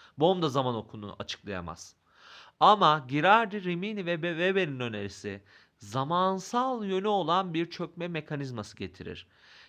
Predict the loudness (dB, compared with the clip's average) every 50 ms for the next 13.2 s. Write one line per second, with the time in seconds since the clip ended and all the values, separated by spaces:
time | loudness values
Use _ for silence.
0 | _ _ -20 -18 -12 -2 0 2 2 4 4 2 0 0 0 -2 -2 -2 -4 -2
1 | -2 -2 -2 -2 0 0 0 0 0 0 0 0 0 0 0 -2 -2 -2 -2 -4
2 | -4 -4 -4 -4 -6 -6 -6 -6 -4 -6 -6 -6 -4 -2 -2 -2 -2 -4 -8 -14
3 | -10 -6 -6 -6 -4 -4 -4 -4 -4 -2 -2 -2 0 0 0 0 0 0 0 -2
4 | -4 -6 -8 -8 -2 0 2 2 2 2 -2 -4 -4 -4 -6 -8 -8 -10 -8 -6
5 | -6 -4 -2 -2 -4 -4 -6 -8 -16 -20 -20 -20 -20 -20 _ _ -4 0 0 2
6 | 2 0 -2 -4 -6 -4 -4 -4 -4 -6 -8 -6 -4 -2 0 0 0 -2 -2 -4
7 | -4 -4 -6 -6 -6 -6 -4 -4 -4 -2 -2 -2 -2 -2 -2 -4 -4 -6 -8 -8
8 | -4 -2 0 0 0 0 -2 -2 -4 -4 -6 -12 _ _ _ -20 -20 -20 -20 _
9 | _ -8 -4 0 0 2 4 4 4 2 2 0 -2 -2 -2 -2 -2 -2 -4 -2
10 | 0 2 4 4 4 2 0 -2 0 0 -2 -2 -6 -6 -2 -2 0 0 -2 -4
11 | -6 -6 -6 -6 -6 -8 -10 -14 -10 -8 -6 -6 -6 -6 -8 -8 -8 -10 -12 -12
12 | -10 -8 -8 -8 -8 -8 -8 -4 -2 -2 -2 -2 -2 -4 -6 -8 -4 -2 0 2
13 | 2 0 -2